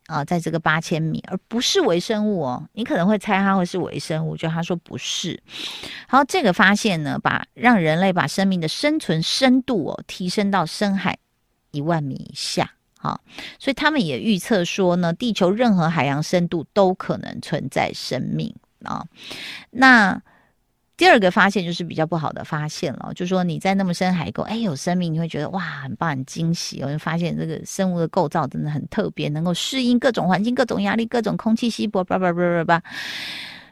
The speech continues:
结果我们现在发现呢，科学家说，第二个发现就是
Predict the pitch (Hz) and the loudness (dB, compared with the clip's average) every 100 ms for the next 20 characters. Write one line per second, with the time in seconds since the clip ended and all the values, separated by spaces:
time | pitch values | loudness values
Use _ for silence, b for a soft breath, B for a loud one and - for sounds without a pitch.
0 | _ - 349 349 233 196 202 262 202 208 | _ 6 8 10 8 6 6 6 6 6
1 | 190 190 190 151 - - - 240 226 170 | 4 4 2 0 -4 -4 2 4 4 2
2 | 175 175 - 160 151 - 247 170 156 160 | 2 2 0 -2 -2 2 4 4 2 2
3 | 175 156 156 151 147 - | 2 0 -2 -4 -8 -10